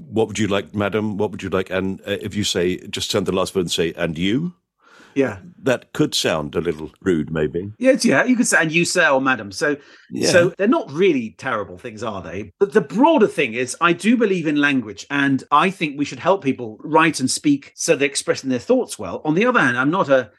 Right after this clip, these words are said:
Speaker 2: sort of grammar purist because I've got a friend whose job is words.
Speaker 1: Mm-hmm.
Speaker 2: And Neil Taylor of Schwa Consulting, and he made up the name Ocado, for example.
Speaker 1: Oh.
Speaker 2: And he says, "It's fine. Language is developing." So I said, "I hate when people say 'like.'"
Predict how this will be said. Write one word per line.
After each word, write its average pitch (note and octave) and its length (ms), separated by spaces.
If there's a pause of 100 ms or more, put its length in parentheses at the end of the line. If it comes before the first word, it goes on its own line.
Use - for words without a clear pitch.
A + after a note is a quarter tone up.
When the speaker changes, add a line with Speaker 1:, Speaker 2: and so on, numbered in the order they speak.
Speaker 2:
sort C3+ 180
of B2 80
grammar C3 560
purist C3+ 580
because B2+ 200
I've C3 100
got C3 100
a A#2+ 40
friend D#3+ 520
whose A#2+ 200
job - 420 (100)
is A#2+ 540
words. - 640 (240)
Speaker 1:
Mm-hmm. A#2+ 280 (120)
Speaker 2:
And A2 120
Neil F#3+ 260
Taylor D#3 440
of G2 140
Schwa D#3+ 520
Consulting, B2 600 (200)
and B2 120
he G3+ 160
made E3+ 280
up - 140
the B2+ 80
name A#2+ 180
Ocado, C3 500
for - 100
example. F#2 560 (240)
Speaker 1:
Oh. F#2+ 60
Speaker 2:
And F#3+ 260
he B3 180
says, C#3 420 (120)
"It's F#3+ 240
fine. F#3 640 (240)
Language G#3 420
is F3 80
developing." E3+ 580
So - 160
I D3+ 60
said, D#3+ 180
"I D#3 120
hate G#3+ 340
when C#3+ 220
people C#3 200
say C3+ 140
'like.'" B2 480